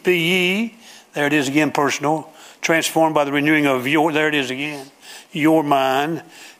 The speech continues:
and that ye may prove what is that good and acceptable and perfect will of God. Here's what I'm saying. I want your attention. I want you to listen to me.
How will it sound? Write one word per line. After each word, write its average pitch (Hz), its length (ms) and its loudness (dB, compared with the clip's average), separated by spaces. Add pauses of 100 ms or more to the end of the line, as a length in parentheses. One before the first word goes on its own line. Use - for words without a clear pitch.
and 147 80 -4
that 139 160 0
ye 160 60 2
may 143 180 0
prove 160 320 0
what 151 160 0
is 135 140 -2
that 143 240 0
good 151 220 2
and 151 100 0
acceptable 143 720 0 (300)
and 147 140 -2
perfect 135 320 -2
will 147 140 2
of 131 100 -4
God. 135 240 2
Here's 139 340 -2
what - 100 -10
I'm - 160 -2
saying. 147 340 -4 (840)
I 160 40 -2
want 147 220 0
your 131 60 -2
attention. 117 440 -4 (1500)
I - 60 -4
want 139 160 0
you 135 80 0
to 139 40 0
listen 151 200 0
to 123 100 -4
me. 101 140 -10